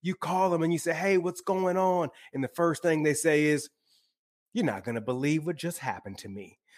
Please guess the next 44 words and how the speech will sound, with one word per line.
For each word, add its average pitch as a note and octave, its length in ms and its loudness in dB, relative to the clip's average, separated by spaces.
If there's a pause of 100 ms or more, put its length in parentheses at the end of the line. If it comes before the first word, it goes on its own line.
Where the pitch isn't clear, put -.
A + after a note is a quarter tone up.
(120)
Like, F3+ 240 -4
"Yo, A3+ 180 6
why C4 280 0
are C#4+ 80 0
things A3+ 300 -2
always F#3 320 -2
happening G3+ 460 -2
to A3 160 -6
you A3+ 680 0 (400)
and E3+ 180 -2
no B3+ 160 4
one C#4 240 2
else?" D4+ 460 -6 (800)
If E3+ 120 -4
you C#4+ 100 4
have C4+ 200 2
some F3+ 160 -4
thieves A3+ 380 -2
in F3+ 100 2
your D#3+ 100 4
life, D#3 340 4 (260)
just F3+ 260 -2
type F3+ 360 0
in, D#3+ 220 2 (140)
"Uh-huh," D3+ 680 2 (520)
in C3+ 100 -2
the B2 80 -2
chat. A2 460 -2 (160)
If, C#3 140 -6
if G3 200 2
you C4+ 140 2
happen A3 300 0
to - 100 -8
have F#3+ 220 2
any F#3+ 180 0
thieves G#3 440 -6
in G#3 160 -2
your D#3+ 140 4
life, E3+ 380 2 (320)
just G#3+ 260 -4
type F3+ 340 2
in, E3+ 300 2 (200)
type F3 300 2
in, E3+ 180 4